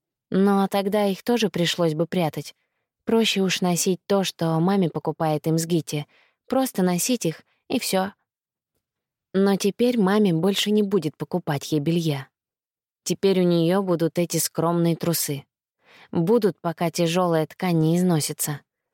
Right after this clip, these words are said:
А потом она сама купит им замену. И от этой мысли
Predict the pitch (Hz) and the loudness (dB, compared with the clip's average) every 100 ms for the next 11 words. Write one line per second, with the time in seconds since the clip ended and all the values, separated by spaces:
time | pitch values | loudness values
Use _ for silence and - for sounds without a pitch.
0 | _ _ _ _ _ 185 196 190 254 226 | _ _ _ _ _ -2 -2 0 2 4
1 | 185 180 - 208 190 151 - 220 160 170 | 2 2 0 2 2 0 -2 -2 -2 0
2 | 160 185 185 160 143 143 _ _ _ _ | 0 2 2 0 -2 -6 _ _ _ _
3 | _ _ _ 185 185 180 170 170 180 214 | _ _ _ -4 0 0 0 2 2 2
4 | - 160 | -2 -6